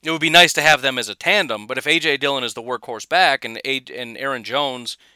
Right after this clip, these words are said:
is relegated to, you know, eight carries and being more of a receiving back, are we paying him twelve million dollars a year for that? Of course not.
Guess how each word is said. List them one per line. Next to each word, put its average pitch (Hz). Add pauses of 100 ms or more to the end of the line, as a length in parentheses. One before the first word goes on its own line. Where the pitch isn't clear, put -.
is 120
relegated 127
to, 117 (360)
you 131
know, 120
eight 143
carries 135
and 117
being 123
more 123
of 113
a 110
receiving 113
back, 95 (320)
are 117
we 123
paying 117
him 131
twelve 123
million 123
dollars 120
a 113
year 120
for -
that? -
Of 190
course -
not. -